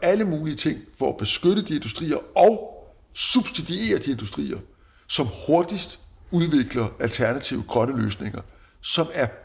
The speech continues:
billigere og mere attraktive end de sorte. Og det klassiske eksempel på det her, det er jo elbilen.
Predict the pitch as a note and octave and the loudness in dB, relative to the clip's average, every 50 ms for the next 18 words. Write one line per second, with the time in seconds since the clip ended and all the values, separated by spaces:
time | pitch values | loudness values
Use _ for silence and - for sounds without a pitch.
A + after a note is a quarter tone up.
0 | - - G3 G#3 G#3 A#3 A3+ G#3+ G3 D#3+ C#3+ - - - - C3 C3 B2+ A#2 B2 | -6 0 2 2 4 4 4 4 4 2 0 -2 -4 -4 -4 -4 -4 -4 -4 -2
1 | B2 C#3+ D#3 F3 - - - - - D#3+ E3 D#3+ - F3+ E3 - - - - - | -2 0 -2 -2 -4 -6 -10 -4 -2 -2 0 0 -2 -6 -6 -6 -6 -6 -6 -6
2 | - G#2 G2 - - - - - - - - - - - E2+ - G#2 G#2+ - A#2 | -8 -10 -10 -12 -14 -20 -20 -20 -20 -20 -20 -10 -2 0 0 0 2 0 2 2
3 | - - F2 F#2 F#2+ F#2+ - - - _ _ _ _ _ _ _ - - G#2+ C3 | 2 0 0 -4 -6 -10 -12 -18 -20 _ _ _ _ _ _ _ -4 -4 0 0
4 | B2 - - - - - - - D#3 D3+ D#3 D#3 - - C3+ - - C3+ A2 G#2+ | -2 -2 -2 -10 -18 -8 0 2 4 4 2 2 -2 -6 -4 -2 0 0 0 0
5 | G2+ G#2+ B2+ B2+ B2 - A#2+ A#2 - - - - - - - - | 0 2 2 2 2 2 2 2 2 0 0 -2 -6 -8 -8 -12